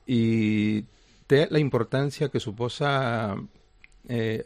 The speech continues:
afegir-nos a aquest desig del Senyor, que és la pregària, no?, de, a, a l'Evangeli de Joan, que diu que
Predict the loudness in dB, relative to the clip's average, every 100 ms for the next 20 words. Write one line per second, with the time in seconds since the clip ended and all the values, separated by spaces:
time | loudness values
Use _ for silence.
0 | -10 -10 -4 0 0 2 -2 -4 -4 -2
1 | -2 -4 -6 -2 -2 -2 -6 -6 -8 -14
2 | -20 -20 -20 _ -4 0 0 -2 -2 0
3 | 0 0 0 -2 -4 -4 -4 -6 -8 -8
4 | -8 -8 -10 -12 -14 -12 -10 -8 -6 -4
5 | -4 -2 -2 -4 -4 -2 -2 -4 -8 -20
6 | -20 -20 -20 -16 -8 -6 -6